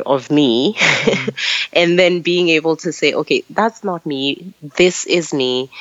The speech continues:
Speaker 1: And this is how, this is what I love about this society and this home. And this is what will shape me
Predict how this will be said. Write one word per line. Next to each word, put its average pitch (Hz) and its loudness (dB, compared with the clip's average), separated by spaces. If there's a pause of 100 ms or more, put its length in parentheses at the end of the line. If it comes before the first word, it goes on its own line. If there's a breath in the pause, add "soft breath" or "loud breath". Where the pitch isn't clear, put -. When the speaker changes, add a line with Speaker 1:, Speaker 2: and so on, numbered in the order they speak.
(240 loud breath)
Speaker 1:
And 151 2
this 165 4
is 147 2
how, 147 2 (1200)
this 208 4
is 202 2
what 156 4
I 151 4
love 147 0
about 127 0 (180)
this 156 0
society 139 -2
and 127 -4
this 143 0
home. 123 0
And 139 0
this 151 0
is 127 2
what 131 -2
will 127 0
shape - 0
me 123 -6